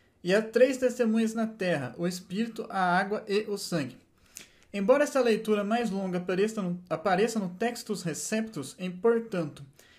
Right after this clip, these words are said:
em traduções mais antigas, como a King James Version e a Almeida Revista e Corrigida, ela está ausente de praticamente todos os manuscritos gregos. Todos, tá? De praticamente todos, não é nem, nem, nem um, nem dois, né?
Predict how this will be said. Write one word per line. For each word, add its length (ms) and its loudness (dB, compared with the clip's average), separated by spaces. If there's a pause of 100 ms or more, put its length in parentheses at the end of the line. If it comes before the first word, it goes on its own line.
(160)
em 160 0
traduções 680 0
mais 360 -2
antigas, 560 -2
como 160 -6
a 80 -2
King 320 -2
James 320 -4
Version 500 -4 (540)
e 140 0
a 200 2
Almeida 360 0
Revista 320 -4
e 20 -4
Corrigida, 640 -4 (420)
ela 220 4
está 480 2
ausente 720 2
de 140 -2
praticamente 840 0 (240)
todos 640 6
os 80 -6
manuscritos 640 0
gregos. 640 0 (840)
Todos, 600 4
tá? 300 -2 (640)
De 80 -8
praticamente 680 0
todos, 380 4
não 160 -4
é 140 0
nem, 240 -4
nem, 340 -2
nem 280 -2
um, 100 -2
nem 220 -2
dois, 420 -2
né? 180 -4